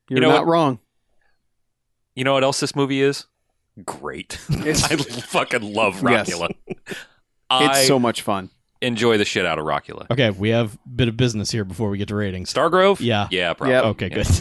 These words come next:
Speaker 3: good. <laughs> Just
Speaker 1: Yeah.
Speaker 3: making sure.
Speaker 2: Rockula talks
Speaker 3: I
Speaker 2: about
Speaker 3: mean,
Speaker 2: how he is Rockula.
Speaker 3: every song is about fucking Rockula.
Speaker 2: Yeah.
Speaker 3: <laughs>
Speaker 2: Every song is descriptive of what's going on. It's
Speaker 1: Yes.
Speaker 2: hard to not let it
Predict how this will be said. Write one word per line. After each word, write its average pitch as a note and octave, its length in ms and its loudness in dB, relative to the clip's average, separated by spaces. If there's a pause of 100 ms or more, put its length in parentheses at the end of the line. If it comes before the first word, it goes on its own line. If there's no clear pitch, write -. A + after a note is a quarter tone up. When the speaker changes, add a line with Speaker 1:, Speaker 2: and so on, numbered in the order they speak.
(320)
Speaker 3:
good. F3 180 -2
<laughs> - 0 -
Just F3+ 200 -2
Speaker 1:
Yeah. C#3 60 -4
Speaker 3:
making F3 280 0
sure. G#3 120 4
Speaker 2:
Rockula E3 340 4
talks C#3+ 280 2
Speaker 3:
I F3+ 80 6
Speaker 2:
about F3 140 6
Speaker 3:
mean, E3+ 160 6
Speaker 2:
how B2+ 260 -2
he A2+ 180 2
is G2 140 0
Rockula. F2 300 -2
Speaker 3:
every F3 280 4
song D#3+ 300 4
is D3 120 4
about C#3 280 2
fucking C#3 220 2
Rockula. A2 440 2
Speaker 2:
Yeah. C6+ 540 0 (460)
Speaker 3:
<laughs> - 180 -16
Speaker 2:
Every D#3 240 2
song C3 300 2
is G2+ 160 -2
descriptive G2 600 -4
of D#2+ 100 -8
what's D#2+ 240 -2
going D2+ 300 -4
on. C#2 240 -8
It's - 240 -6
Speaker 1:
Yes. A#2+ 200 0
Speaker 2:
hard A#2 260 0
to F#2 100 -4
not E2+ 420 -4
let D2+ 220 -4
it C#2+ 120 -10